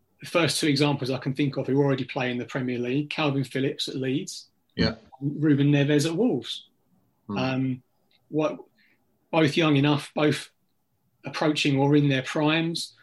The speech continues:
Speaker 1: Um, we all know about Calvin Phillips. He absolutely ran the show against Everton in the first game he played this season. England player, he's gonna play at the Euros. I think his range of passing, his discipline, um, the way he can run a game is, is absolutely exceptional.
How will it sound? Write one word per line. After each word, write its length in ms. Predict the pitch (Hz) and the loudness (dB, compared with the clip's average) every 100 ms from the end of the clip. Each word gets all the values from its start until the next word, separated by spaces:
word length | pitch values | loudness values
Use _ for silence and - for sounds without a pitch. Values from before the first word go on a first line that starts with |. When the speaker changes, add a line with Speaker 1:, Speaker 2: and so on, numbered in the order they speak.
| _ _ _ _ - | _ _ _ _ -4
Speaker 1:
Um, 480 | 139 139 139 139 - _ _ _ | -2 0 -2 -2 -6 _ _ _
we 140 | 143 | 4
all 100 | 160 | 6
know 160 | 151 143 | 6 4
about 220 | 135 147 | 4 0
Calvin 320 | - 139 127 | -2 -2 -2
Phillips. 300 | 113 131 123 | -4 -4 -4
He 80 | - | -6
absolutely 380 | 131 - 151 143 | -6 -4 -4 -4
ran 220 | 131 135 | -2 -2
the 80 | 135 | -4
show 240 | - 160 160 | -2 0 0
against 280 | 123 143 | -4 -8
Everton 320 | 120 120 - 123 | -10 -8 -10 -10
in 80 | |
the 60 | 117 | -10
first 360 | - 139 131 - | -4 -2 -2 -4
game 380 | 120 117 117 104 _ _ _ _ _ | -8 -10 -12 -18 _ _ _ _ _
he 60 | 139 | _
played 280 | 139 135 135 | -6 -4 -4
this 160 | 123 | -6
season. 520 | - 113 110 113 151 147 _ _ _ _ | -6 -6 -8 -10 -12 -14 _ _ _ _
England 340 | - 143 127 127 | -2 0 0 -4
player, 360 | 139 135 135 - | -2 -2 -2 -4
he's 140 | 131 | -4
gonna 160 | 156 135 | -4 -4
play 260 | - 139 | -4 -4
at 60 | 139 | -2
the 140 | 127 | -2
Euros. 540 | 139 135 139 135 135 135 | 0 0 -2 -2 -4 -6
I 40 | |
think 180 | - 147 | -6 -6
his 140 | 135 123 | -4 -6
range 260 | 139 131 | -4 -4
of 120 | 131 | -8
passing, 640 | - 139 127 - 139 127 151 | -6 -4 -4 -4 -6 -6 -8
his 120 | 139 | -8
discipline, 640 | 139 - 139 127 127 127 117 _ _ _ _ - | -6 -6 -6 -6 -6 -6 -10 _ _ _ _ -14
um, 460 | 123 123 117 123 131 | -10 -8 -8 -8 -8
the 80 | |
way 160 | 131 131 | -4 -4
he 80 | 123 | -4
can 180 | 131 123 | -6 -6
run 160 | 131 | -4
a 60 | 127 | -4
game 320 | 131 123 127 | -4 -2 -2
is, 120 | 120 - | -4 -6
is 140 | 127 | -6
absolutely 440 | 135 - 151 135 | -6 -6 -4 -2
exceptional. 640 | 123 - 151 147 - 180 190 | -2 -4 -6 -6 -6 -6 -8